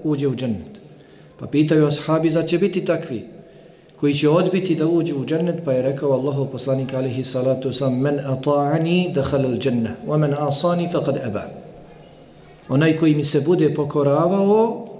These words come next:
slušao ono što mu se naređuje, radio, taj će ući u džennet. A onaj ko mi bude nepokoran, taj odbija da uđe u džennet. Dakle, sa slijedjenjem Allahovog poslanika, alihi salatu wasalam, odazivanjem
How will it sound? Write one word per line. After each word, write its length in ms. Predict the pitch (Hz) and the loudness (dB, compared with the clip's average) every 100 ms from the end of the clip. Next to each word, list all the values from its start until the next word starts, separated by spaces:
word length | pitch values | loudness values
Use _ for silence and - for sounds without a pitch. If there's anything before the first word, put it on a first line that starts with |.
| - | -16
slušao 920 | - - 165 165 175 175 190 202 208 - - | -10 0 0 0 0 0 0 0 0 -4 -4
ono 260 | 151 147 139 | -2 0 -2
što 180 | - | -2
mu 100 | 143 | -2
se 160 | 139 143 | 0 0
naređuje, 640 | 135 139 165 180 180 180 175 | 0 0 0 2 2 0 0
radio, 520 | 131 147 151 180 180 180 - - | 0 0 2 2 0 -4 -12 -4
taj 160 | 151 | -2
će 140 | 147 147 | 0 -2
ući 220 | 131 135 | -2 -4
u 40 | |
džennet. 360 | 117 110 98 - | -2 -2 -4 -4
A 80 | 135 | 0
onaj 220 | 151 135 | 2 2
ko 140 | - | 0
mi 120 | 127 123 | 0 2
bude 240 | 151 143 | 2 2
nepokoran, 540 | 143 147 135 143 127 | 0 -4 -4 -2 0
taj 240 | 117 135 123 | 0 0 0
odbija 280 | 113 120 107 | 0 -2 -2
da 120 | 107 | -4
uđe 200 | 104 104 | -6 -8
u 60 | |
džennet. 440 | 98 95 - - - - - - - - - - - - | -10 -12 -14 -18 -20 -20 -20 -20 -20 -20 -20 -20 -20 -8
Dakle, 260 | 117 - 131 | -6 -2 0
sa 140 | 127 | 0
slijedjenjem 840 | - 131 139 156 156 165 160 151 143 143 | 0 2 4 4 4 4 4 4 2 -2
Allahovog 480 | 127 135 139 135 123 | -2 0 2 0 -2
poslanika, 580 | 131 - 131 127 120 120 | -6 -4 -2 -2 -2 -2
alihi 260 | 117 110 | -2 -4
salatu 400 | 110 120 117 110 | -6 -6 -4 -6
wasalam, 140 | - 113 143 | -6 -8 -4
odazivanjem 840 | 127 131 127 147 151 147 147 139 | 0 0 2 2 4 2 2 0